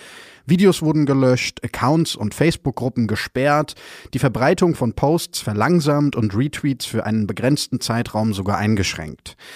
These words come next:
Das geht sicherlich noch besser, aber im Vergleich zum Beispiel zu zweitausendsechzehn haben die Plattformen definitiv eine bessere Figur gemacht.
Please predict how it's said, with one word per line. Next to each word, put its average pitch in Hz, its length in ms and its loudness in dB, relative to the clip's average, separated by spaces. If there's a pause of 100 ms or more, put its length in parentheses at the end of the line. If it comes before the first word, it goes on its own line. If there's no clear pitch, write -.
(380)
Das - 240 -10 (120)
geht 202 360 -2
sicherlich 160 640 -2
noch 120 240 -2
besser, 214 840 -2
aber 156 500 2
im 143 140 2
Vergleich 127 540 0
zum 131 200 0
Beispiel 120 540 0
zu 113 280 -6
zweitausendsechzehn 110 1160 0
haben 120 240 4
die 113 100 0
Plattformen 117 600 0 (260)
definitiv 151 760 0
eine 120 220 0
bessere 98 400 0
Figur 95 400 -4
gemacht. 107 480 0